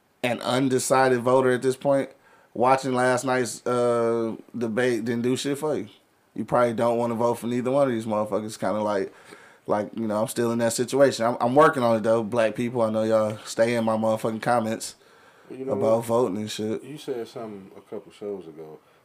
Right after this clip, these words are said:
Speaker 2: Maybe this could be the time motherfuckers really start studying the independent. Maybe
Speaker 1: Yeah.
Speaker 2: you might like them to get them a vote. So that's
Speaker 1: I
Speaker 2: really
Speaker 1: mean,
Speaker 2: not
Speaker 1: we
Speaker 2: a vote
Speaker 1: definitely
Speaker 2: for
Speaker 1: gotta
Speaker 2: Trump
Speaker 1: start
Speaker 2: either.
Speaker 1: looking into that.
Speaker 2: Yeah, that, I mean, that's not a vote for Trump.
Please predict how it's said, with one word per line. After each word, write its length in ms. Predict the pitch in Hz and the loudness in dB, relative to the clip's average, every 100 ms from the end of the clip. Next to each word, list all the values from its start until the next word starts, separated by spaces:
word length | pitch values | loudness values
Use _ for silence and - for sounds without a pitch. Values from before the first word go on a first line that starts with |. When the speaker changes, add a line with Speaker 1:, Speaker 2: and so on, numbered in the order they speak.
| - | -16
Speaker 2:
Maybe 300 | 104 165 180 | -12 -12 -12
this 220 | 151 139 | -16 -18
could 280 | - 147 135 | -12 -10 -8
be 120 | 135 | -10
the 80 | 117 | -12
time 400 | - 123 113 107 | -12 -12 -10 -10
motherfuckers 440 | 107 101 110 104 98 | -12 -12 -12 -12 -10
really 200 | 104 101 | -10 -10
start 300 | - 95 90 | -12 -12 -12
studying 340 | - 98 92 | -12 -12 -10
the 80 | 90 | -14
independent. 540 | 90 87 _ 98 82 - _ _ _ _ _ - | -16 -18 _ -14 -14 -20 _ _ _ _ _ -4
Maybe 180 | 127 98 | -2 0
Speaker 1:
Yeah. 20 | |
Speaker 2:
you 60 | 101 | -4
might 220 | 117 113 | -8 -8
like 220 | 117 113 | -6 -8
them 140 | 117 113 | -10 -12
to 60 | 107 | -10
get 100 | 117 | -10
them 180 | 123 | -10
a 40 | 104 | -12
vote. 280 | 95 82 - | -12 -12 -14
So 100 | 95 | -12
that's 180 | 95 | -6
Speaker 1:
I 80 | - | -2
Speaker 2:
really 180 | 196 190 | 2 2
Speaker 1:
mean, 60 | 208 | 2
Speaker 2:
not 120 | 196 | 2
Speaker 1:
we 60 | 156 | 2
Speaker 2:
a 20 | |
vote 20 | |
Speaker 1:
definitely 280 | 147 226 143 | 4 4 2
Speaker 2:
for 40 | |
Speaker 1:
gotta 100 | 120 120 | 4 4
Speaker 2:
Trump 60 | |
Speaker 1:
start 180 | 110 120 | 6 4
Speaker 2:
either. 80 | 120 | 4
Speaker 1:
looking 180 | 117 113 | 2 -4
into 160 | 110 113 | -6 -2
that. 240 | 147 - - | -2 -2 -4
Speaker 2:
Yeah, 200 | 139 120 | -4 -2
that, 300 | 120 - 117 | -4 -6 -10
I 40 | |
mean, 200 | 127 123 | -10 -10
that's 200 | 120 120 | -10 -8
not 160 | 123 113 | -10 -10
a 40 | |
vote 220 | 101 113 | -8 -10
for 80 | 104 | -12
Trump. 360 | 101 143 139 | -12 -8 -8